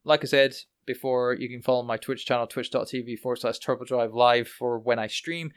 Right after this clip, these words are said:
I normally stream every day, except, uh, except for days when Kevin streams, uh, on Last Minute Continue, which is, uh, twitch dot T V forward slash Last Minute Continue, and he normally streams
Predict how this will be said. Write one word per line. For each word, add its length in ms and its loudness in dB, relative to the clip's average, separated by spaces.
I 40 -4
normally 340 2
stream 300 -4
every 200 -2
day, 320 2
except, 540 0
uh, 340 4
except 320 2
for 100 -8
days 300 2
when 180 -4
Kevin 380 -2
streams, 540 -12
uh, 220 0
on 240 0
Last 240 2
Minute 160 -4
Continue, 420 -6
which 220 -6
is, 240 -8
uh, 200 2
twitch 220 -8
dot 160 -4
T 100 -6
V 140 -8
forward 220 -6
slash 240 -6
Last 240 -2
Minute 160 -8
Continue, 420 -10
and 120 -10
he 120 -8
normally 480 -4
streams 580 -6